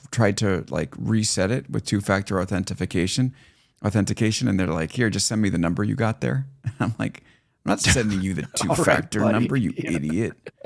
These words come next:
Speaker 1: So,
Speaker 2: S-,
Speaker 1: but
Speaker 2: stop
Speaker 1: anyway.
Speaker 2: the scams. He's running.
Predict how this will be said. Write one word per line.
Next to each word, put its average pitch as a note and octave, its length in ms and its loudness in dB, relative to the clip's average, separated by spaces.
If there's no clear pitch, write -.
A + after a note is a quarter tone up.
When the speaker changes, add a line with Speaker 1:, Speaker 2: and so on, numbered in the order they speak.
Speaker 1:
So, - 180 -8
Speaker 2:
S-, G#2+ 140 -6
Speaker 1:
but G2+ 180 0
Speaker 2:
stop - 340 -2
Speaker 1:
anyway. D#3 180 4
Speaker 2:
the F#3 80 4
scams. C#3+ 520 2
He's D3 180 2
running. B2+ 420 2